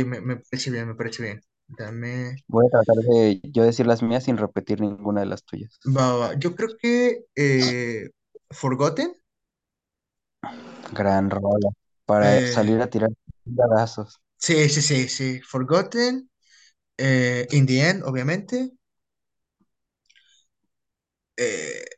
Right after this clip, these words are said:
Speaker 1: Lying from You.
Speaker 2: Gran rola.
Speaker 1: Heavy, sin problemas.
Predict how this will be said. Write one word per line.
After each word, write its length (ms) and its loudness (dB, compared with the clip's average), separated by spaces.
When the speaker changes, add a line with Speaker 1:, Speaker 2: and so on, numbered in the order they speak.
Speaker 1:
Lying 440 2
from 280 0
You. 380 0
Speaker 2:
Gran 380 2
rola. 440 -2
Speaker 1:
Heavy, 640 -2
sin 220 -8
problemas. 680 -2